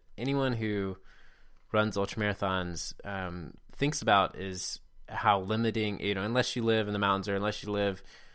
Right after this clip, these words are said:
in the desert or wherever you're racing, um, it's hard to, uh, picture yourself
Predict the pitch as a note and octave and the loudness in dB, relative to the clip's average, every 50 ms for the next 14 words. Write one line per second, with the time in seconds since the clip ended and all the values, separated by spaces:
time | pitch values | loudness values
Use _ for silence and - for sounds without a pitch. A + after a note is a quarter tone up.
0 | - - - - - - F#2 G2 G2 G2 F#2+ F#2+ G2 F#2+ F#2 F#2 E2+ D#2+ - - | -20 -20 -20 -20 -10 -4 -2 -2 0 2 2 2 4 2 2 0 -2 -8 -12 -14
1 | - - - G2+ G2+ G2 G2 - G#2 G2+ G#2 G2+ G2+ F#2 F2+ F#2 F#2 G2 G2 G2+ | -16 -12 -12 -10 -10 -10 -2 2 4 4 4 4 2 0 0 0 0 2 4 2
2 | G#2+ G#2 A2 G#2 G2 G2 F#2+ G#2 A2 A2 - - - F#2+ F#2 F#2 F#2 - - F2 | 4 4 2 2 2 2 2 2 2 2 0 -2 -4 -4 -4 -6 -6 -8 -6 -4
3 | F#2+ F#2+ F#2 F#2+ - - - A#2 A2 A2 G#2 - - - G#2+ G2+ F#2+ F#2+ F#2+ F#2 | -4 -4 -4 -4 -6 -2 0 2 2 2 0 -2 -6 -4 -2 -2 -2 -2 -4 -4
4 | F2+ - - - - - - - - - - - F#2 F#2 F#2 - - - - - | -6 -8 -10 -12 -12 -14 -14 -16 -16 -14 -8 -2 0 0 0 0 0 -2 -2 0
5 | A2 G#2 F#2+ - A2 G2 F#2+ F#2+ - - - | -4 -4 -2 0 0 0 0 0 -2 -6 -12